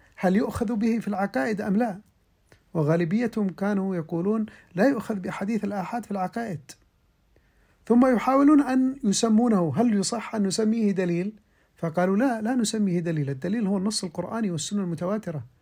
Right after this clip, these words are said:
طيب، ماذا نسميه؟ قال: "نسميه أمارة، هذا هو الأقرب له، هو أمارة فقط،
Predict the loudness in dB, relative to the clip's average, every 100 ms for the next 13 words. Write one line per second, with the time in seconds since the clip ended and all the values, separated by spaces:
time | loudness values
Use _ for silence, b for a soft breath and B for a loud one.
0 | _ _ _ _ _ _ _ _ _ _
1 | 0 0 4 4 4 2 2 0 0 0
2 | 0 0 -2 0 0 0 -2 -2 -4 -2
3 | -2 -4 -4 -2 -2 0 -2 -6 _ b
4 | b 0 0 2 0 0 0 -4 -4 -4
5 | -6